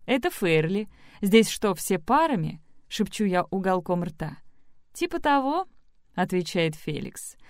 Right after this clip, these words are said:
«Мы ждали более разношерстную толпу, но большинство из тех, кто должен был прийти, отказались в последний момент». «Ясно. Ладно, давайте веселиться, мои мушкетеры», — кричит он, обвивая нас руками.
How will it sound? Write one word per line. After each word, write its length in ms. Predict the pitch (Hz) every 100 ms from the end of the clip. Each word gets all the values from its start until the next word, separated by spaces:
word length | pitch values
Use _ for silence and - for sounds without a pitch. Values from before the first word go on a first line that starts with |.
| - - -
«Мы 160 | 226
ждали 340 | 226 208 247 233
более 460 | 208 302 285 160
разношерстную 760 | 156 165 170 160 170 156 175 165
толпу, 440 | 175 175 156 240
но 180 | 220 160
большинство 560 | 160 180 - 202 - 254
из 140 | 240
тех, 220 | - 294
кто 180 | - 262
должен 360 | 226 269 247 240
был 160 | 254
прийти, 540 | 233 240 233 - 277 -
отказались 880 | - 247 - 247 233 240 311 262 165
в 60 | -
последний 520 | 156 156 156 143 147
момент». 560 | 139 139 135 131 - - - - - - -
«Ясно. 800 | 185 156 160 143 139 - 202 247 - - - - - -
Ладно, 400 | 339 370 196 165
давайте 480 | 185 254 339 - 262
веселиться, 600 | 247 269 262 330 - 175
мои 240 | 160 160
мушкетеры», — 800 | 156 165 - 214 - 151 127 156 - - -
кричит 480 | 220 208 - 190 226
он, 180 | 254 -
обвивая 720 | 202 175 180 190 202 233 175
нас 280 | 165 160 -
руками. 580 | 170 156 165 160 170